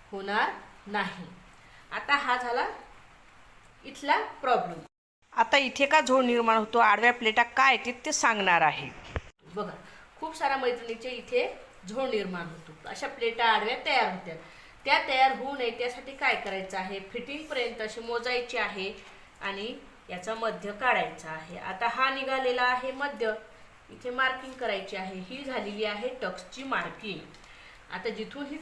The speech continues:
टक्सची मार्किंग झालेली आहे तर बघा इथे काय करायचं आहे, पाव इंचावर अशी मार्किंग करायची आहे आणि ती तिरकस लाईनमध्ये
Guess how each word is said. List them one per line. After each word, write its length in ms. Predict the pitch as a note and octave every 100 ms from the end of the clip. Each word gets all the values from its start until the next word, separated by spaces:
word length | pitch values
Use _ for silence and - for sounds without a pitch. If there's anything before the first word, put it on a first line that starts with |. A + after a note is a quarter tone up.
| C4
टक्सची 320 | B3 - C4
मार्किंग 440 | A#3+ A3 - A#3+
झालेली 380 | A3+ C4+ C4+ B3
आहे 340 | G#3+ G3 G3 G3 - - -
तर 80 | G3+
बघा 220 | F#3 F#3+
इथे 260 | - - B3+
काय 200 | B3+ B3
करायचं 400 | A#3 F#3+ F#3 F#3
आहे, 220 | F#3 G3 - - - - - - G#3+
पाव 240 | G#3 B3
इंचावर 560 | A3+ F#3+ F#3 F#3 F3+ G3 - - - - - - - -
अशी 180 | F#3 A3+
मार्किंग 440 | G3+ F3+ F#3+ C4+ B3+
करायची 440 | A3 G#3 F#3 G3
आहे 240 | E3+ G3
आणि 240 | G#3+ G#3+ A3
ती 160 | - A3+
तिरकस 480 | A3+ A3 - C#4 -
लाईनमध्ये 720 | A#3+ A3 G#3+ G3 F3 G3 A3+